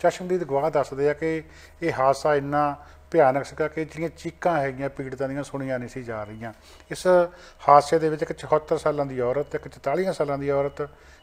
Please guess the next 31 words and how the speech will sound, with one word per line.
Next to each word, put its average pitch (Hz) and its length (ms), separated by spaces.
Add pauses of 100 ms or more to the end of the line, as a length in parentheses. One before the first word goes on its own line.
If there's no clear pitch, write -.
ਇੱਕ 147 140
ਛਿਆਲੀਆਂ 165 380
ਸਾਲਾਂ 139 220
ਦਾ 123 120
ਮਰਦ 131 440
ਅਤੇ 160 140
ਇੱਕ 156 100
ਪੰਦਰਾਂ 156 340
ਸਾਲਾਂ 135 280
ਦੀ 139 100
ਨੌਜਵਾਨ 127 400
ਬੱਚੀ 123 360
ਜਿਹੜੀ 127 340
ਆ 131 160 (500)
ਉਹ 151 160
ਦਮ 135 300
ਤੋੜ 160 220
ਗਏ। 170 220 (380)
ਇਸੇ 214 240
ਹੀ 202 120
ਪਰਿਵਾਰ 143 420
ਦਾ 147 160
ਬਚਿਆ 139 400
ਹੋਇਆ 147 180
ਇੱਕ 143 120
ਨੌ 147 260
ਸਾਲ 127 300
ਦਾ 123 100
ਬੱਚਾ 123 360
ਜਿਹੜਾ 127 460
ਆ 143 40